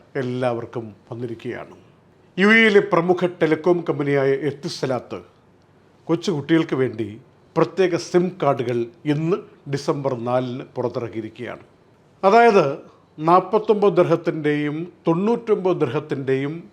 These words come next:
പ്രത്യേക പ്രതിമാസ പാക്കേജുകൾ, ഇഷ്ടം പോലെ ലോക്കൽ ഡാറ്റ, ഇഷ്ടം പോലെ വിളിക്കാൻ വേണ്ടിയുള്ള മിനിറ്റുകൾ, ഇങ്ങനെയൊക്കെയാണ് സജ്ജീകരിച്ചിരിക്കുന്നത്. മാത്രമല്ല ആർക്കൊക്കെ വിളിക്കാം,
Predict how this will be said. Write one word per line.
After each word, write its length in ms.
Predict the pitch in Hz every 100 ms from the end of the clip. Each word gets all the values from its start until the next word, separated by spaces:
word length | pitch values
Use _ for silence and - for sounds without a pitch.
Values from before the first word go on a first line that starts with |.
| _
പ്രത്യേക 420 | 147 147 160 151 147 147
പ്രതിമാസ 480 | 143 151 156 156 156
പാക്കേജുകൾ, 680 | - 160 156 135 120 110 110 _ _ _ _ _ _ -
ഇഷ്ടം 380 | 170 - 175 147
പോലെ 300 | 147 143 143 -
ലോക്കൽ 420 | 131 127 127 127 113
ഡാറ്റ, 300 | 117 117 143 165 - _ _ _ _ _ _ -
ഇഷ്ടം 320 | 170 - 175
പോലെ 320 | 151 147 147 151 -
വിളിക്കാൻ 480 | 139 143 143 147 139
വേണ്ടിയുള്ള 360 | 127 120 117 110
മിനിറ്റുകൾ, 580 | 110 113 120 151 151 190 - - _ _ _
ഇങ്ങനെയൊക്കെയാണ് 480 | 185 196 175 170 143
സജ്ജീകരിച്ചിരിക്കുന്നത്. 960 | 135 123 117 139 120 113 107 101 95 - _ _ _ _ -
മാത്രമല്ല 760 | 185 240 240 214 214 220 - _ _ _ _ -
ആർക്കൊക്കെ 640 | 151 208 226 233 226 220
വിളിക്കാം, 880 | 208 160 165 175 185 175 180 214 226